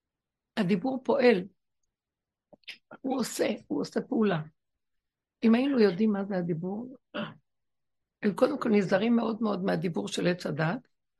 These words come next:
ודבר שני, לא מפסיקים לדבר על השם. ובכל דבר של, אה,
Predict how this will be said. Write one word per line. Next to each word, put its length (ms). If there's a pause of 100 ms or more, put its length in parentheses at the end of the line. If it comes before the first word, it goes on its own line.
(140)
ודבר 360
שני, 420 (120)
לא 180
מפסיקים 400
לדבר 340
על 80
השם. 380 (720)
ובכל 340
דבר 300
של, 320
אה, 220